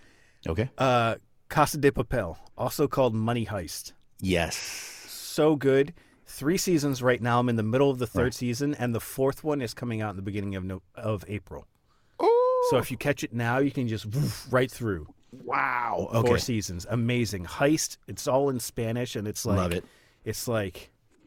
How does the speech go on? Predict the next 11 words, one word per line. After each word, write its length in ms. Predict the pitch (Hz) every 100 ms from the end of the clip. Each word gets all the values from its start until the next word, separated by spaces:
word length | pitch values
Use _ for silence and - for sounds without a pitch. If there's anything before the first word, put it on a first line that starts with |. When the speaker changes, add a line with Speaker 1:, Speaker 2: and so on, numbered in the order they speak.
| _ _ _
Speaker 2:
I 120 | - 123
don't 140 | 120
know, 280 | 113 98 90
like, 260 | 92 92 82
very 400 | - 107 117 120
formal 540 | - - 117 117 117
Madrid, 540 | 107 101 92 101 110 98
very 220 | 101 104
fast 380 | - 104 95 -
Spanish, 460 | - 95 101 104 -
but 180 | 95